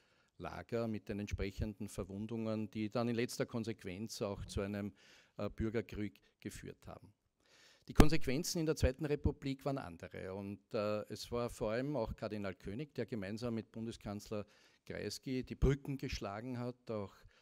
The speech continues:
zwischen katholischer Kirche und der Arbeiterbewegung und damit auch die Tür aufgestoßen hat für ein neues Verständnis auch innerhalb politischer Kräfte, gesellschaftlicher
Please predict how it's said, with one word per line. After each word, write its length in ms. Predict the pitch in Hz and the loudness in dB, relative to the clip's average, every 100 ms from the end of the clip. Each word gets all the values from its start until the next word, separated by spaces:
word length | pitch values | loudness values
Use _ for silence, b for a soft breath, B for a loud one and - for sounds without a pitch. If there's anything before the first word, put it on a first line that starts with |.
| b b | b b
zwischen 320 | - 127 - | -2 4 6
katholischer 460 | 123 - 113 110 110 | 4 0 -2 -2 -6
Kirche 520 | - 113 135 - 139 | -4 -4 -4 -4 -4
und 180 | 107 - | -4 -6
der 80 | 92 | -8
Arbeiterbewegung 920 | - 110 120 - 110 113 113 131 123 | -6 -6 -8 -8 -6 -6 -4 -4 -2
und 200 | 113 - | -4 -4
damit 320 | 101 127 120 | -2 -2 0
auch 140 | 110 | -2
die 160 | - 117 | -2 -10
Tür 320 | - 120 131 | -8 -4 -2
aufgestoßen 760 | 113 - 120 - - 104 - 113 | -2 -6 -10 -6 -6 -6 -6 -4
hat 200 | 107 - | -4 -2
für 120 | - | -2
ein 80 | 107 | 0
neues 260 | 101 117 | 2 2
Verständnis 880 | - 117 - 104 113 - 131 127 123 B B B B | 0 -8 -6 -6 -8 -4 -2 -2 -4 B B B B
auch 120 | - - | -8 -4
innerhalb 720 | 131 147 147 120 113 - _ | 0 4 4 4 2 0 _
politischer 520 | 120 127 135 113 120 | 0 0 -2 -2 -2
Kräfte, 580 | - 98 107 - - 110 | -2 -6 -6 -8 -6 -6
gesellschaftlicher 920 | - - 98 - 110 - 101 - 95 | -6 -8 -8 -6 -8 -6 -8 -4 -6